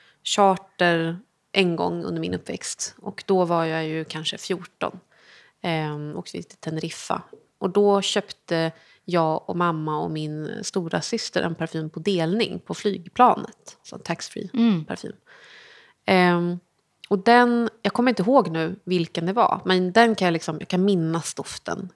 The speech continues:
Speaker 1: Så mycket som man kan minnas en doft. Och, eh, koppla ihop den väldigt tydligt med den tiden. Och jag tror att den här kom in i mitt liv senare.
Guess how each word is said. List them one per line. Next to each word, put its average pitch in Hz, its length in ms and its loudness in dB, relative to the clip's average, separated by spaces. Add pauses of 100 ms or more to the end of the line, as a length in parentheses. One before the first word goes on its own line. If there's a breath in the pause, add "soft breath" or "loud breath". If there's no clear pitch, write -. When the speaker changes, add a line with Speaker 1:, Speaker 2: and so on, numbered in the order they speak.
(140)
Speaker 1:
Så 175 200 -2
mycket 165 260 -4
som 185 80 -10
man 180 80 -8
kan 190 280 -8
minnas - 280 -6
en - 80 -8
doft. - 320 -10 (840 loud breath)
Och, - 500 -4
eh, - 80 -8 (200)
koppla 185 300 2
ihop 185 240 0
den 175 140 -2
väldigt 170 200 -4
tydligt - 300 -6
med 175 100 -4
den - 180 -4
tiden. 185 540 -2 (340 loud breath)
Och - 340 -2
jag 190 80 4
tror 214 240 6
att 196 100 0
den 196 100 -2
här 277 340 4
kom 208 220 0
in 170 100 2
i 165 40 0
mitt 165 160 -4
liv 160 140 -2
senare. 185 680 0